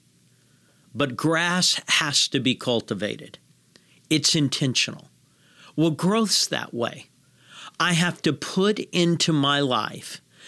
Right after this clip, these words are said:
that which is necessary to eliminate some things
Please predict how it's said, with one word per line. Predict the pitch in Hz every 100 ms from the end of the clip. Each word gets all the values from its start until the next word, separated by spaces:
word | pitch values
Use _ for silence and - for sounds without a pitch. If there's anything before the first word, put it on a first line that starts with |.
| - -
that | 104 151 180 180
which | 190 -
is | 202 -
necessary | 160 147 - - - 113 107 117 - - - _
to | - 156
eliminate | 131 135 156 175 180 180
some | - - 156 131
things | - 107 131 110 -